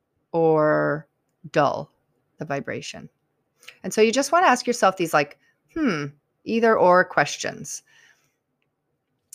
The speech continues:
And the first thing I forgot to mention you wanna do is, like, when you're f-, when you're in the emotion in your body is to decide on a scale of one to ten,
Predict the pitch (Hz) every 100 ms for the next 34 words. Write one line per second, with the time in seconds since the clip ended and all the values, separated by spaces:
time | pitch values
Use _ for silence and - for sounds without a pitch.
0 | - - 180 - 240 240 247 233 233 226
1 | 180 - 165 - 180 156 - 156 151 151
2 | 151 160 170 165 160 147 143 - 170 156
3 | 156 156 - _ 170 175 165 180 214 226
4 | 190 180 - 175 165 156 151 170 220 196
5 | - 180 180 165 156 160 170 165 - 170
6 | 180 220 226 233 233 262 - 165 151 180
7 | 320